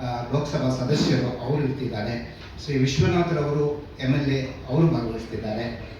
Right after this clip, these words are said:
ಎನ್ ಶ್ರೀನಿವಾಸ ರೈನವರು, ಅವರು ಸಹ ಎಮ್ ಎಲ್ ಎ ಭಾಗವಹಿಸ್ತಿದ್ದಾರೆ. ವಿಶ್ವನಾಥ್ ಅವರು. ಕಾರ್ಯಕ್ರಮ ಬಹಳ ವಿಶೇಷವಾಗಿ ನಡೆಯೋದ್ರಿಂದ, ಈಗಾಗಲೇ ಅವ್ರು ಹೇಳಿದಾಗೆ, ಬಹಳ ಮುಖ್ಯವಾಗಿ ಒಂದು ಹೊಸ ಎಕ್ಸ್ಟೆಂಡೆಡ್ ಸರ್ವಿಸಸ್ ಅಂತ ನಮ್ಮದು ಹಾಸ್ಪಿಟಲ್ಲು,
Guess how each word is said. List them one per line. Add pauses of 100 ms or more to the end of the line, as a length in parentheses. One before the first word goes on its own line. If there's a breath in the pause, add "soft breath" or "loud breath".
(100)
ಎನ್
ಶ್ರೀನಿವಾಸ
ರೈನವರು,
ಅವರು
ಸಹ (140)
ಎಮ್
ಎಲ್
ಎ
ಭಾಗವಹಿಸ್ತಿದ್ದಾರೆ. (1400)
ವಿಶ್ವನಾಥ್
ಅವರು. (280)
ಕಾರ್ಯಕ್ರಮ (400)
ಬಹಳ
ವಿಶೇಷವಾಗಿ
ನಡೆಯೋದ್ರಿಂದ,
ಈಗಾಗಲೇ
ಅವ್ರು
ಹೇಳಿದಾಗೆ, (240)
ಬಹಳ
ಮುಖ್ಯವಾಗಿ
ಒಂದು
ಹೊಸ (680)
ಎಕ್ಸ್ಟೆಂಡೆಡ್
ಸರ್ವಿಸಸ್
ಅಂತ
ನಮ್ಮದು
ಹಾಸ್ಪಿಟಲ್ಲು,